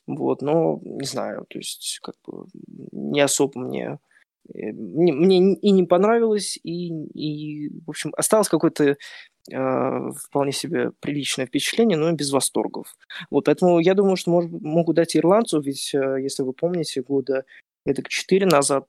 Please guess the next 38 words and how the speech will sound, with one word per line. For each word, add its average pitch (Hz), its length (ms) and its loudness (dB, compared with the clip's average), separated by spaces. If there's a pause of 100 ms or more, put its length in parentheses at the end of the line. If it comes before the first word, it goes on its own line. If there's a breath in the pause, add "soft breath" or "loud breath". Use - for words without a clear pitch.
(100)
была 139 320 0
победа 139 380 -2
фильма 143 300 -6
«Из 143 120 -4
машины», 143 600 0 (580)
на 131 200 -4
который 143 280 2
вообще 143 260 2
никто 131 240 -4
не - 80 -10
ставил. - 480 -10 (440)
Могут, 143 640 -2
э, 127 200 -2 (240)
по 160 80 0
такому 160 360 4
же 143 80 -2
принципу 143 560 -2
отдать 131 380 -2
победу 131 380 0
«Ирландцу», 190 680 2 (460 loud breath)
э, 139 80 -4
потому 135 260 -4
что - 160 -12
тоже, 180 240 2
наверное, 151 320 2
будет 143 140 -6
последний 143 360 0
фильм, 147 200 -4
за 131 80 -8
который 135 300 -4
кто-то - 280 -4
решит, - 280 -8
ну, 147 160 -8 (400 loud breath)
за 151 140 -2
который, 160 200 2
да, 143 200 6
действительно 135 400 -6
кто-то, 120 480 -6